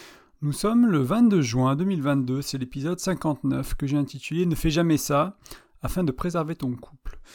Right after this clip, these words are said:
Donc dans cet épisode au nom mystérieux, on va parler en fait d'une règle d'or,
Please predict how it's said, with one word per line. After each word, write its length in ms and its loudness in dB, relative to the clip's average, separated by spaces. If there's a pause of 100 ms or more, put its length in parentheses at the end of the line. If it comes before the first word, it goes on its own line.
(440)
Donc 200 2
dans 140 4
cet 280 -4
épisode 520 2
au 80 6
nom 200 4
mystérieux, 840 2
on 220 0
va 160 -2
parler 360 6
en 100 4
fait 180 0
d'une 180 2
règle 360 2
d'or, 380 -4